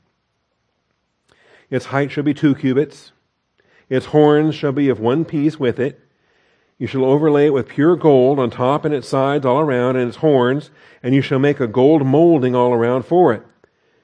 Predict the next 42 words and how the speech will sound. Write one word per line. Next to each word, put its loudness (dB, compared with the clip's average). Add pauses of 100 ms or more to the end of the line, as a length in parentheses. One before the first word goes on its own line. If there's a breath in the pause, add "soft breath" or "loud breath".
(540)
And -10
you -4
shall -6
make -2
two 0
gold 2
rings 0
for 0
it -4
under -2
its -2
molding." 0
We've -4
seen -4
these -2
before -4
on -2
other -4
furniture -8
pieces. -12 (260 soft breath)
This -12
is -8
for -6
the 0
poles -2
to -8
slide -4
through. -8 (1200)
On -6
opposite -6
sides, -2
they -6
shall -8
be -6
holders -2
for -10
poles -2
with -8
which -6
to -10
carry -4
it. -14